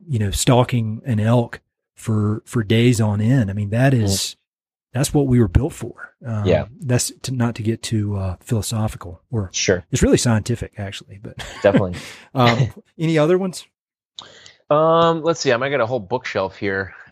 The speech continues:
Speaker 2: Um, I mean, obviously, I know that most of the books you recommend are, uh, nonfiction, but, um,
Speaker 1: No, I
Speaker 2: you
Speaker 1: need
Speaker 2: know
Speaker 1: more fiction. I, I, I need the, the more fiction, the better. I need to read more of that.
Speaker 2: Um, so, you know, Hemingway's Green Hills of Africa,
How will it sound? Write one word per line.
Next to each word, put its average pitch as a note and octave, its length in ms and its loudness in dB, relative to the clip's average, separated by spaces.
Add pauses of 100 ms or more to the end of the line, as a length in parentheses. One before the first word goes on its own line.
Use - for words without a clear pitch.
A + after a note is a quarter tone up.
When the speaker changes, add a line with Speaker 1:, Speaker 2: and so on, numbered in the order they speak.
Speaker 2:
Um, G2 380 2
I C3+ 80 4
mean, D3 180 4
obviously, C#3 600 2
I A#2+ 100 2
know A#2 220 2
that A2 120 0
most A2 220 -6
of A2+ 40 -4
the G#2+ 60 -2
books G#2 220 -2
you G#2+ 80 -4
recommend G#2 600 0
are, F#2+ 420 0 (100)
uh, F#2+ 220 0
nonfiction, G2+ 640 0
but, G#2 280 2 (400)
um, G2 280 4
Speaker 1:
No, C#3 80 0
I C#3 60 0
Speaker 2:
you C#3+ 60 -2
Speaker 1:
need B2 100 4
Speaker 2:
know A2 140 4
Speaker 1:
more B2 100 0
fiction. A#2 640 -10
I, D3 280 -12
I, C#3+ 140 -12 (160)
I B2 40 -8
need C3+ 240 -8
the, C3+ 120 -12
the B2+ 180 -12
more C#3 160 -6
fiction, C3 340 -10
the G#2+ 60 -14
better. A2 260 -10
I G#2+ 80 -12
need A2+ 140 -12
to G#2 80 -14
read G2+ 200 -16
more F#2 120 -20
of F2+ 80 -20
that. F#2 300 -8
Speaker 2:
Um, D3+ 400 2
so, D#3+ 540 2
you E3 160 0
know, A2+ 280 2
Hemingway's B2+ 800 2
Green A2+ 260 -2
Hills G#2+ 260 0
of F#2+ 120 -2
Africa, F#2 760 -4